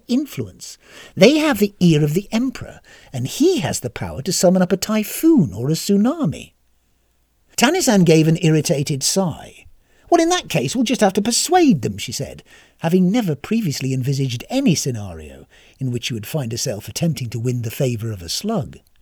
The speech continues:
"How do we get in contact with these clammy invertebrates?"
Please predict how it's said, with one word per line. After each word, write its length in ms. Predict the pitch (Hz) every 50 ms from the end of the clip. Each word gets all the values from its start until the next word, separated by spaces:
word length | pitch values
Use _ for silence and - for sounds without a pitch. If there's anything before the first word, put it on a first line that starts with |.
| _ _ _ _ _ _ - _ _ -
"How 100 | 269 349
do 80 | 359
we 100 | 381 359
get 160 | 330 311 - 277
in 120 | 285 247
contact 560 | - - - 302 285 240 - - 123 - -
with 100 | - 131
these 200 | 107 110 104 -
clammy 440 | - - - 170 147 123 113 101 104
invertebrates?" 840 | 104 101 98 107 135 110 90 - - 80 85 82 - - - -